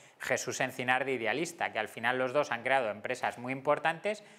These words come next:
pero de una manera completamente diferente. Jesús Encinar no cre-, no creó la empresa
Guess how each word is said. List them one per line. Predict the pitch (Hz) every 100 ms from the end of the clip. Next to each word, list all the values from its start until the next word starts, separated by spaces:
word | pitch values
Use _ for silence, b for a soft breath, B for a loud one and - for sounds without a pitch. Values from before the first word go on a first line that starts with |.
| B
pero | - 123
de | 131
una | 139
manera | 139 139 143 160
completamente | 123 120 123 123 117 110
diferente. | 104 101 135 180 147 98 -
Jesús | 107 113
Encinar | 127 123 135 135 165 147
no | 120 117
cre-, | 139 127
no | 127 123 127
creó | 135 135
la | 135
empresa | 135 143 151 170